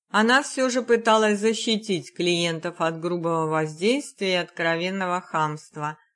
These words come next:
Кто-нибудь понимает, что кактус может разозлить человека, тот что-нибудь лишнее скажет, и пострадают невинные люди. Лиана тут же вмешалась. «Марина, от тебя исходит жуткая агрессия,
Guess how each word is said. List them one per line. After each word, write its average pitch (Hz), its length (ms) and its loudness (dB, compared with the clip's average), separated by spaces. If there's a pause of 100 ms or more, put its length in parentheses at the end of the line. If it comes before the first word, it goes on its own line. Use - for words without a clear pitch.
(300)
Кто-нибудь 262 840 0
понимает, 190 580 0
что - 220 -4
кактус 180 560 -2
может 170 400 -6
разозлить 180 640 -4
человека, 165 840 -4 (400)
тот 240 240 4
что-нибудь 190 640 -2
лишнее 170 540 -2
скажет, 214 600 0 (320)
и 202 160 0
пострадают 190 880 0
невинные 214 640 4
люди. 147 580 -2 (560)
Лиана 190 580 4
тут 202 240 -4
же 196 140 -2
вмешалась. 165 800 -4 (380)
«Марина, 202 580 2
от 170 120 -6
тебя 185 340 -2
исходит 254 560 -2
жуткая 233 540 -2
агрессия, 165 720 -2